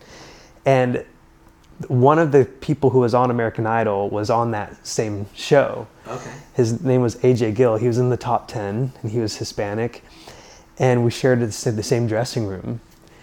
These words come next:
Speaker 1: And so I was pretty, I was, like, pretty nervous because I'm like, "I've just been watching this guy on T V, and
Speaker 2: Yeah.
Speaker 1: I'm sharing a,
Speaker 2: Little
Speaker 1: a room
Speaker 2: starstruck.
Speaker 1: with him."
Speaker 2: Yeah.
Speaker 1: And I was eleven years old. It was just kind of just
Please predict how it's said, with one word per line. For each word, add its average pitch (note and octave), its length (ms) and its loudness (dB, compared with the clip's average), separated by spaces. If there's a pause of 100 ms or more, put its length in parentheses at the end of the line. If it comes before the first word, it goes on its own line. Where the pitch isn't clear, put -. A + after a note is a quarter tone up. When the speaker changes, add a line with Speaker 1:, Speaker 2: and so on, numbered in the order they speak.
(320)
Speaker 1:
And B2 580 2 (640)
so - 220 0
I A#2 140 6
was E3 180 4
pretty, A#2+ 500 2 (960)
I A#2+ 100 -2
was, C3+ 140 0
like, F#2+ 200 -6 (520)
pretty C3+ 240 2
nervous A2 480 -2
because - 280 -16
I'm F2+ 80 -14
like, F2 180 -12
"I've A#2 80 -8
just - 220 -8
been A2+ 120 -2
watching F#2 520 -6 (160)
this - 200 -6
guy F#2+ 300 -2
on F#2 220 -6
T - 200 -2
V, A#2 260 2
and F#2+ 100 -4
Speaker 2:
Yeah. A2+ 120 0
Speaker 1:
I'm B2+ 140 2
sharing B2 260 2
a, G#2+ 180 0 (120)
Speaker 2:
Little - 220 2
Speaker 1:
a - 20 6
room D3+ 280 6
Speaker 2:
starstruck. - 40 4
Speaker 1:
with B2+ 140 2
him." A2+ 340 0 (340)
Speaker 2:
Yeah. D3+ 120 -12 (100)
Speaker 1:
And A#2 100 0
I B2+ 40 6
was B2 100 2
eleven B2+ 300 4
years A#2 180 0
old. G#2 400 4
It F#2 60 -6
was G2 120 -8
just - 300 -10 (720)
kind A#2+ 240 -2
of G#2+ 200 -4
just - 320 -8